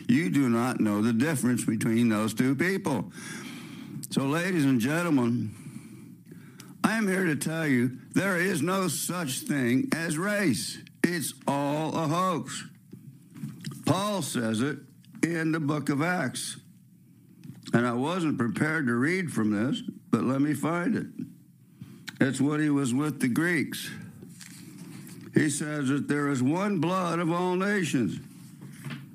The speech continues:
One blood of all nations. And if the word says that,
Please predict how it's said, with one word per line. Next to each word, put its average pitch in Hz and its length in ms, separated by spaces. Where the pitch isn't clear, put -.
One 196 440
blood 170 500
of 151 240
all 151 220
nations. 156 640
And 139 220
if 139 160
the 131 100
word 180 400
says 131 400
that, 127 360